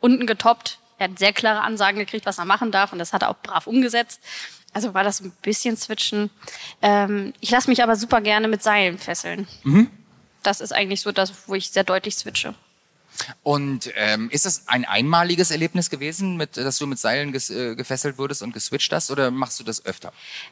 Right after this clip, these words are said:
Speaker 1: Ähm, das Switchen war einmalig.
Speaker 2: Mhm.
Speaker 1: Das wird dabei, glaub ich, auch bleiben.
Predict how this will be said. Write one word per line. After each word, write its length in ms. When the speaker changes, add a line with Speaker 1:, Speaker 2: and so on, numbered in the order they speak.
Speaker 1:
Ähm, 220
das 140
Switchen 300
war 120
einmalig. 600
Speaker 2:
Mhm. 180
Speaker 1:
Das 360
wird 160
dabei, 220
glaub 180
ich, 140
auch 80
bleiben. 420